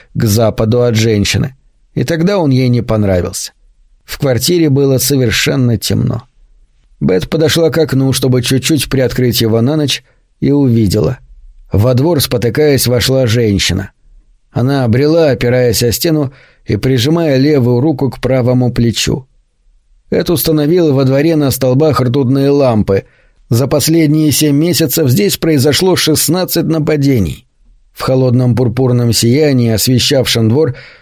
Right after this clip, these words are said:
кровь, которая стекала по руке женщины, казалась черной и блестящей. Бет видела все очень четко, словно картинка была тысячекратно увеличена,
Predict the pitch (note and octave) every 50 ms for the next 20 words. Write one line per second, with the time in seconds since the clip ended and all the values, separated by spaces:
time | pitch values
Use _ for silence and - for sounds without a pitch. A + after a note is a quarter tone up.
0 | _ _ _ _ _ - A#2 D#3 E3 C#3+ - - - B2 - C3+ B2+ B2+ A#2+ -
1 | - - C3 B2 C#3+ D3 C#3+ C3+ B2 G2 A#2+ A#2+ B2 A2 A2 B2 A#2+ G#2 C3 D#3+
2 | D#3+ D3 B2+ - C3 B2+ C3 A#2+ B2+ - - - _ _ _ _ - - B2 B2
3 | C#3+ C#3 C3 B2 - - - - D#3 D#3 C#3+ C3+ C3+ C3+ C3 B2+ A#2 A#2+ B2 A2
4 | - - - A2 F#2 F2 - - - - C#3+ - _ _ _ _ _ _ _ _
5 | _ _ _ _ _ _ _ - F3 F3+ F#3 - B2+ C#3 E3+ E3 D3 D#3 D#3 D3+
6 | B2+ - - D#3+ D#3 C#3 - C#3+ D3 C#3+ C3+ - - - - - - - A#2 -
7 | - _ _ _ _ _ _ _ _ _ _ - - D3+ C#3+ B2+ C3 C3 B2 -
8 | C3 B2 A#2 C3 D3+ D#3 C#3+ A#2+ B2 A#2+ A#2 B2 B2+ C3+ B2 - - - - -
9 | - - - - - A#2 G2+ - A#2+ G2 A2+ B2 - C3 C3 C3 A#2+ A#2 B2+ C3
10 | C3+ C3+ C3 B2 C#3 C#3 D3 F3 E3 - - A#2+ A2+ A2 G#2